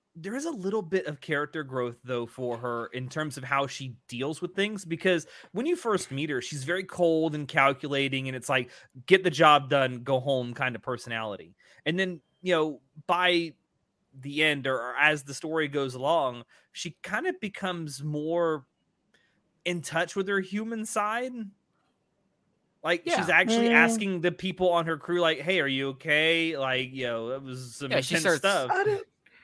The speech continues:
Speaker 3: I, mm, I don't know about that. Like,
Speaker 1: I don't know. It's a, it's a little bit of growth.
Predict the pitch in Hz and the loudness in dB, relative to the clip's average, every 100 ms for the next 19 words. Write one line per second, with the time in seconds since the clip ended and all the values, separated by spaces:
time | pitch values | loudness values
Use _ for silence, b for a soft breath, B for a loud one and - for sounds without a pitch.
0 | b b b b _ _ 147 185 - 214 | b b b b _ _ 2 2 2 -4
1 | 302 311 311 254 _ 294 311 196 139 101 | -2 -2 -2 -6 _ -2 0 4 4 4
2 | 95 95 98 95 - _ _ _ _ b | -2 -4 -4 -4 -6 _ _ _ _ b
3 | b _ - 156 156 170 190 196 254 240 | b _ 2 4 6 6 4 2 -2 -2
4 | 302 190 190 151 135 117 101 104 90 87 | -2 2 2 2 -2 -6 -10 -14 -14 -16